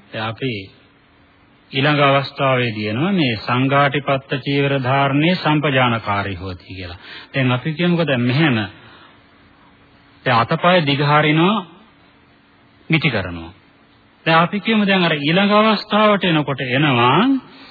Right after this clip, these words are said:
පාසිවුරු දරනකොට,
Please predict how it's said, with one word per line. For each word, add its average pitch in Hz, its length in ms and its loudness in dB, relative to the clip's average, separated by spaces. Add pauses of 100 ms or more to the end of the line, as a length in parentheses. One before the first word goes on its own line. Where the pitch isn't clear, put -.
(2750)
පාසිවුරු 175 580 2
දරනකොට, 120 580 -2